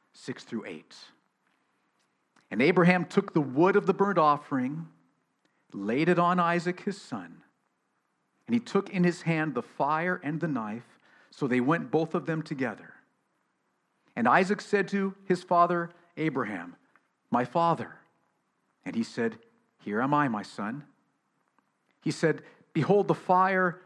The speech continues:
and the wood, but where is the lamb for a burnt offering?' Abraham said, 'God will provide for himself the lamb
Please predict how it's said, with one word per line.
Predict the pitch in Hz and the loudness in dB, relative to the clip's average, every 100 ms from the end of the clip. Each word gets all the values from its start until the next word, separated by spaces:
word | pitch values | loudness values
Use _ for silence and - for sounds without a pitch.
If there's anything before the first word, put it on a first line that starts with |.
| _ - | _ -6
and | 131 | -2
the | |
wood, | 127 180 214 143 180 202 - - _ _ | 0 2 4 4 2 0 -4 -20 _ _
but | - | -2
where | 123 165 185 | 2 4 4
is | - | 2
the | 165 | 2
lamb | 170 180 175 | 2 2 0
for | - | 0
a | 165 | 0
burnt | 170 175 180 | 0 0 2
offering?' | 220 220 - 90 - _ _ _ _ _ _ _ _ _ _ - | 2 0 -4 -10 -12 _ _ _ _ _ _ _ _ _ _ -10
Abraham | 113 123 131 131 | -6 -4 -4 -4
said, | 123 - 95 95 - _ _ 98 | -6 -8 -10 -10 -16 _ _ -2
'God | 123 143 139 143 135 - - | 2 4 4 2 -2 -10 -10
will | 110 139 143 135 127 - - | 0 2 4 2 -2 -8 -10
provide | 127 127 123 120 120 113 _ | -4 0 0 0 -4 -8 _
for | - 139 | -12 -6
himself | 113 - 110 98 95 _ _ - | -6 -6 -8 -8 -12 _ _ -10
the | 120 | -6
lamb | 110 98 80 78 | -4 -6 -10 -16